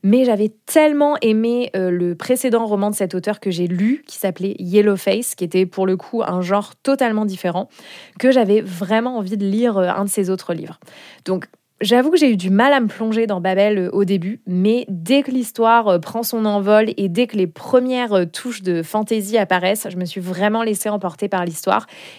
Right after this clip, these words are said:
et je suis hyper contente de ne pas avoir, euh, abandonné parce que ce roman, c'est vraiment une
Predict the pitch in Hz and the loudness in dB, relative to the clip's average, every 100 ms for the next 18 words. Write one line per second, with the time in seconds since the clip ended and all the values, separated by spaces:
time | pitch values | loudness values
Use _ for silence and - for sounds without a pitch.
0 | _ 220 240 - 226 - 269 277 277 254 | _ 2 2 0 -6 0 2 4 4 2
1 | 247 196 214 226 196 175 170 208 202 196 | 0 -6 -4 -4 -4 -6 -2 0 0 0
2 | 208 185 175 175 175 202 202 208 196 185 | -2 -2 -4 -4 -2 -2 0 0 0 0
3 | 214 - - _ 185 175 - 214 180 160 | -4 -10 -20 _ -10 -8 -6 -6 -6 -2
4 | 214 202 190 - - 185 170 175 185 196 | 0 2 -2 -6 -8 -8 -6 -6 -4 -4
5 | - 190 190 180 | -6 -2 0 -2